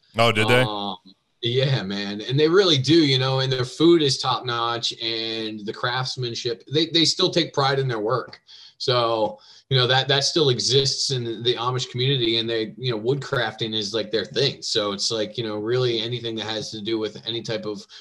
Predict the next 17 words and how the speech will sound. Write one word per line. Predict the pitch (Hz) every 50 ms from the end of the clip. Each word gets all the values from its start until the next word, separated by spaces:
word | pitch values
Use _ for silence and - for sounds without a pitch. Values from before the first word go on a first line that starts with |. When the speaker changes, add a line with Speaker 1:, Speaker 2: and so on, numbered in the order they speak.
| - _ _
Speaker 2:
woodcraft, | 120 123 123 - - 123 113 107 107 104 -
like | 113 110 104 101
framing | - - 120 120 120 117 117 110 107
to | 110
homes | 98 113 120 123 120 117 117 107 98
and | 101 101 101 98 98 90 -
furniture | - 131 135 131 123 - - 117
and | 107
stuff | 101 - - 120 117 -
like | 110 101 -
that, | - 113 123 123 104
man, | 107 104 104
they, | 107 113 127 120 123 - _ _ - _ _
it's | - 123 123 -
sturdy, | - - 139 135 131 117 98 92
it's | 90 - -
solid. | - 101 95 95 82 80 76